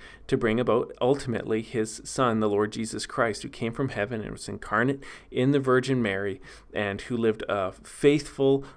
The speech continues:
righteous, uh, perfect life, uh, but died for sin on the cross, and rose again from the third day, on the third day, and ultimately ascended to heaven and rules right now from heaven over the earth, having sent his Holy Spirit on the day of Pentecost to fill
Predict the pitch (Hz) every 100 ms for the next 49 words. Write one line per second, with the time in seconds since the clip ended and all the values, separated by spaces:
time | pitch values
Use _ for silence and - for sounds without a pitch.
0 | - 113 117 135 139 - 135 135 - -
1 | 107 - 139 135 139 135 113 113 120 -
2 | - - - - - 127 127 117 117 135
3 | 127 147 156 143 - 160 156 151 - 143
4 | 139 156 - 131 135 135 123 110 139 175
5 | - - - - - - - 113 104 101
6 | 101 - - - 139 139 131 135 156 151
7 | 135 139 143 131 113 - 127 135 135 110
8 | 131 - - 120 123 120 123 120 117 123
9 | 170 - 110 110 107 - - - 123 139
10 | 147 143 135 135 131 135 123 120 131 143
11 | 117 120 147 139 139 120 104 135 190 -
12 | - - - - 135 143 151 135 117 131
13 | 127 - 123 123 127 123 113 - 107 127
14 | - 110 110 - 127 131 127 - 131 120
15 | - 113 139 - 110 107 110 107 117 110
16 | - 131 135 - 123 - 120 139 143